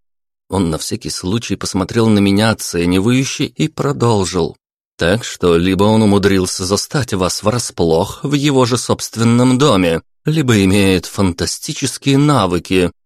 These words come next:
либо... А мне вообще стоит ли продолжать?» Парочка стояла, мрачно взирая на Связного.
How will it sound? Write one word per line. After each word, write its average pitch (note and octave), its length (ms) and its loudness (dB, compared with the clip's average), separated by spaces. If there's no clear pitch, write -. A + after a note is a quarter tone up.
либо... F2+ 760 2
А - 120 -8
мне F2 260 2
вообще G2 480 0
стоит D3 480 0
ли D#3+ 140 2
продолжать?» C#3 1080 0
Парочка D#2 520 -6
стояла, E2+ 760 -2
мрачно F2+ 580 -2
взирая G#2 440 2
на G#2 100 2
Связного. F2+ 840 -2